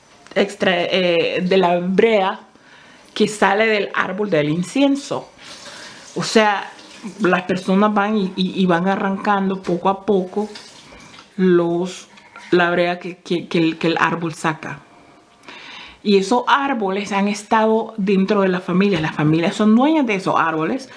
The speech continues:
y han estado dentro de las familias por siglos, por, por años de años de años. Ha sido pasado como herencia de los padres a los hijos por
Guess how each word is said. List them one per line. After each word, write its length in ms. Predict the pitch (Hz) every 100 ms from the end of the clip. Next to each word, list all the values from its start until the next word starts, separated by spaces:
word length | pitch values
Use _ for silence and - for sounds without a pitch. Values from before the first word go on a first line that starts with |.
| - - - -
y 120 | 202
han 120 | 175 202
estado 540 | 220 - 214 214 196
dentro 320 | 175 190 226
de 60 | 220
las 120 | 220
familias 500 | - 185 196 214 220
por 220 | 208 160
siglos, 600 | - - 208 185 143 143
por, 240 | - 156 - -
por 280 | 175 160 -
años 380 | 190 220 226
de 100 | 202
años 280 | 165 190 196
de 80 | 180
años. 260 | 165 175 165
Ha 80 | 175
sido 320 | 196 202 214
pasado 640 | 220 - 220 214 240 339 - - - - - - -
como 340 | 196 180 175
herencia 640 | 185 269 320 - 208 185
de 140 | 185 165
los 140 | 160
padres 460 | - 220 240 262 277
a 80 | 240
los 200 | 214 254
hijos 340 | 302 302 294 - - - _ _
por 400 | 262 254 254